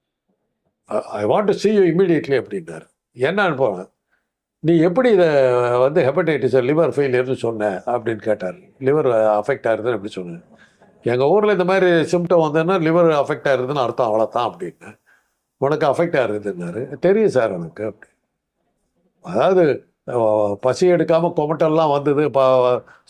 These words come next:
சாப்பிடணும்னு நினைச்சாக்கா சாப்பாட்டை பார்த்த உடனே குமட்டல்லாம் வந்ததுன்னா முதல்ல நம்ம சந்தேகப்பட வேண்டியது ஜாண்டிஸா இருக்குதாங்கிறது தான் பார்க்கணும். அது நம்ம ஊர்ல இது. சிகரெட் குடிக்கிற-, குடிச்சுக்கிட்டு இருக்கோம், சிகரெட் குடிக்க ப-, விருப்பப்பட மாட்டோம். அப்படியெல்லாம் வந்ததுன்னா ஜாண்டிஸ் இருக்கிறதுக்கு நம்ம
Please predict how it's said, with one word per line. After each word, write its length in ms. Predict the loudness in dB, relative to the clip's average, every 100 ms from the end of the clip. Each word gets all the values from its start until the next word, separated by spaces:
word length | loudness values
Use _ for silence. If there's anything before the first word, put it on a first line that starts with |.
| -2
சாப்பிடணும்னு 480 | 0 0 -2 -2 -2
நினைச்சாக்கா 340 | -2 -2 -2
சாப்பாட்டை 500 | -2 -2 0 0 -2
பார்த்த 280 | -2 -2 -2
உடனே 180 | -4 -2
குமட்டல்லாம் 680 | -4 -2 -2 0 0 -2
வந்ததுன்னா 480 | 0 0 0 -4 -4 _ _ _ -4
முதல்ல 300 | 0 0 0
நம்ம 180 | 0 0
சந்தேகப்பட 500 | 0 2 2 2 2
வேண்டியது 460 | 2 2 2 0
ஜாண்டிஸா 360 | 0 -2 0 0
இருக்குதாங்கிறது 500 | 0 0 0 0 -2
தான் 140 | -4
பார்க்கணும். 360 | -2 -4 -4 -16 _ _ _ _ -2
அது 120 | 0
நம்ம 180 | 2 2
ஊர்ல 220 | 2 2
இது. 200 | -2 -8 -18 _
சிகரெட் 420 | -2 2 2 2
குடிக்கிற-, 460 | 2 2 2 2 2
குடிச்சுக்கிட்டு 200 | 0 0
இருக்கோம், 360 | 2 2 2
சிகரெட் 360 | 2 0 0 -2
குடிக்க 360 | -2 2 2 2
ப-, 100 | 2
விருப்பப்பட 720 | 4 2 2 0 -2 -4 -4
மாட்டோம். 320 | -6 -10 -14 -18 _ _ _ _ _ _ -4
அப்படியெல்லாம் 560 | 0 2 2 2 2
வந்ததுன்னா 400 | 4 2 2 0
ஜாண்டிஸ் 380 | 0 0 0 0
இருக்கிறதுக்கு 360 | 0 -2 -2 -2
நம்ம 180 | -2